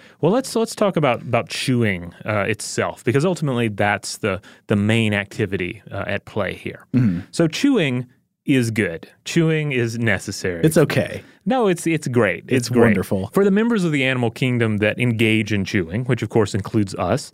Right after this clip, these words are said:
Speaker 1: it allows us to take the first steps toward digestion.
Speaker 2: Uh-huh.
Speaker 1: So you're breaking your food down into smaller pieces and also increasing the overall surface area of the food.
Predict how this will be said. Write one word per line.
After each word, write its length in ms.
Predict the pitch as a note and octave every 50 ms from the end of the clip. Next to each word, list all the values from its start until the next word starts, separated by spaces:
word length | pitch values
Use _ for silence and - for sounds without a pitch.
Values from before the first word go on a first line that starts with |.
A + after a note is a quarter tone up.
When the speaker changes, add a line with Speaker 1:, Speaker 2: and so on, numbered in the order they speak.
| - - - - - - - - -
Speaker 1:
it 160 | - - E3
allows 340 | F3+ F#3 E3+ D#3+ D#3+ D#3+ D#3
us 120 | D#3 D3 -
to 80 | - B2+
take 220 | - C#3+ C3 -
the 60 | B2+
first 320 | - - - B2+ C3 A#2+ -
steps 380 | - - A#2 A2 - - - -
toward 440 | - C3+ A2+ G#2 G2 G2 G2 G2
digestion. 720 | G2+ B2+ A2+ B2 B2 A#2+ D3 E3 F3 - - - - - -
Speaker 2:
Uh-huh. 300 | - A#2+ A2+ G#2+ F#2 F#2 - - -
Speaker 1:
So 160 | - - C#3+
you're 200 | C#3 C#3+ C#3+ C#3+
breaking 460 | C3+ A#2 B2 C3 C#3 D#3 D3+ - E3
your 100 | D3+ C#3 C3+
food 340 | - - C#3+ C3+ B2+ B2+ A#2
down 280 | A#2 G#2 G2 F#2+ G2
into 160 | G2+ G2+ G2+
smaller 380 | G2 - - A2 G#2 G#2+ A2 A2
pieces 460 | - - A2+ G2+ F#2+ - A2 G2+ F#2
and 100 | G#2+ G#2+
also 300 | A#2+ B2 A#2+ - - A#2+
increasing 560 | A2 G#2+ G2+ - - C3 C3 C3 - B2+ A#2 G#2+
the 80 | G#2+ G#2+
overall 400 | G#2 G#2 G2+ A2+ G#2+ G#2 F#2+ G2
surface 520 | - - - D#3+ E3 E3+ - C3 - -
area 340 | G#2+ G2 F#2 F2+ F2+ F#2 G2
of 300 | - - G#2 G2+ F#2 F2+
the 80 | G2 F2+
food. 420 | - - D#3 C#3+ G#2+ F2+ F2+ -